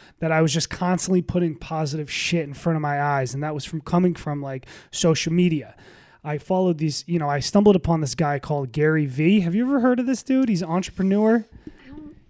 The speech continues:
Speaker 2: think
Speaker 1: He,
Speaker 2: so.
Speaker 1: he promotes, like, he, there's this in-, Russian immigrant who came across from, you know, to America with his family young. He was very poor. They were in the liquor business.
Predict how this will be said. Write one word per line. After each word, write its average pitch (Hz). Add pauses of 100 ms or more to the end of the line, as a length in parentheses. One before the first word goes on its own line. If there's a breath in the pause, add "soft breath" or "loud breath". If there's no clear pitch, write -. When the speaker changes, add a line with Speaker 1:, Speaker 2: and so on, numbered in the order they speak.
(140)
Speaker 2:
think 226
Speaker 1:
He, 214
Speaker 2:
so. -
Speaker 1:
he 202
promotes, 220
like, 196
he, 254
there's 180
this 185
in-, 190
Russian 202
immigrant 175
who 160
came 180
across 170
from, -
you 170
know, 143
to 160
America 160
with 156
his 147
family 160
young. 185
He 175
was 160
very 156
poor. 190
They 165
were 151
in 151
the 143
liquor 185
business. 170